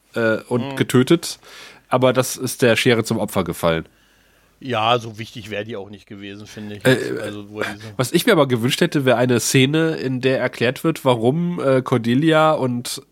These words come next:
Speaker 1: vor allen Dingen, äh, Angel, äh, mitbekommen hat, dass Marcus den Ring hat.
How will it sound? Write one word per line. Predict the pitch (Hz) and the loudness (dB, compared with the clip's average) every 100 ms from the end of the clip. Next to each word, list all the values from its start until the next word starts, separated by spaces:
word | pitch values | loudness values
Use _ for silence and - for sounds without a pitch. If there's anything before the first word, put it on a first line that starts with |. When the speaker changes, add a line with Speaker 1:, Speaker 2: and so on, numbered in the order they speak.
| _ _ _ _ | _ _ _ _
Speaker 1:
vor | - 123 | -2 0
allen | 127 | 0
Dingen, | 117 110 104 | -2 -4 -6
äh, | 107 101 104 170 | -8 -8 0 0
Angel, | 214 139 127 185 202 - - - _ _ | 2 4 4 2 -2 -14 -20 -20 _ _
äh, | 127 127 120 | -2 -2 0
mitbekommen | 131 151 151 - 147 135 | 0 0 0 0 0 -2
hat, | 143 - | -4 -2
dass | 127 - | -4 2
Marcus | 110 143 170 - | 2 2 -2 0
den | 139 | 0
Ring | 120 196 226 | 2 2 2
hat. | 101 - | 0 -2